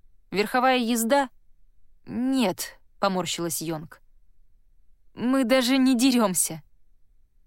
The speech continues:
Лицо Чунсока вытянулось от удивления. «Странное испытание», заключил он,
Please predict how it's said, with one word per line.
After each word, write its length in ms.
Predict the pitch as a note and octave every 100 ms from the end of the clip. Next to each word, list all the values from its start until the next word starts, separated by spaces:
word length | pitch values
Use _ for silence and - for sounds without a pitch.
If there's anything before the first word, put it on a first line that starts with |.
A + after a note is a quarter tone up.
| _ _
Лицо 380 | F3+ F#3 - G3+
Чунсока 640 | F#3 F3+ D#3+ - G3 A#3+
вытянулось 600 | G#3+ G3+ G#3+ G#3 G#3+ G#3 -
от 120 | F#3
удивления. 680 | G3 F3+ E3 D#3 D#3 C3 D#3 - - _ - - _ -
«Странное 560 | - A#3 A3+ F3 E3+
испытание», 760 | E3 - D3+ F3 E3 D#3+ D#3 - _ _ _
заключил 580 | - F3 - F3 - F3 -
он, 240 | G#3 G#3